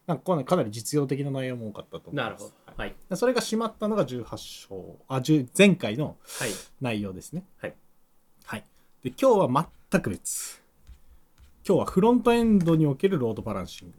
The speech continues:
Speaker 1: です。で、まあ、今節丁寧に読んでいくので、進むスピードはかなり遅いと思いますけど、まあ、そんなに無駄な情報もないので、
Speaker 2: はい。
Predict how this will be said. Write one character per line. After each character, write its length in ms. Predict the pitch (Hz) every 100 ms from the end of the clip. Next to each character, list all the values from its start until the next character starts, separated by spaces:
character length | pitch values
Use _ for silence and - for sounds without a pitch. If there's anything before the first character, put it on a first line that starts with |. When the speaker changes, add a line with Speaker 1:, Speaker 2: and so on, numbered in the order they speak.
| _
Speaker 1:
で 80 | 101
す。 260 | - - - _ _ -
で、 320 | 127 113 104 131
ま 80 |
あ、 20 | -
今 180 | 247 247
節 220 | 165 -
丁 140 | 185
寧 140 | 160 127
に 100 | 113
読 160 | 123
ん 60 | 135
で 80 | -
い 40 |
く 80 | 107
の 120 | 95
で、 280 | 101 90 90
進 300 | - - 202
む 80 | 101
ス 140 | -
ピ 80 | 208
ー 40 |
ド 60 | 190
は 60 | 190
か 100 | 202
な 80 |
り 60 | 110
遅 200 | 98 -
い 60 | 113
と 80 | 110
思 120 | 104
い 40 |
ま 100 | 104
す 180 | - -
け 120 | - 202
ど、 220 | 226 - - - - -
ま 100 | 226
あ、 80 | -
そ 160 | - 285
ん 140 | 302
な 80 | 320
に 100 | 302
無 140 | 196 190
駄 100 | 233
な 140 | 233
情 100 | 233
報 220 | 220 233
も 100 | 226
な 160 | 156 220
い 80 | 180
の 140 | 85
で、 220 | 95 90 -
Speaker 2:
は 140 | 131
い。 160 | 92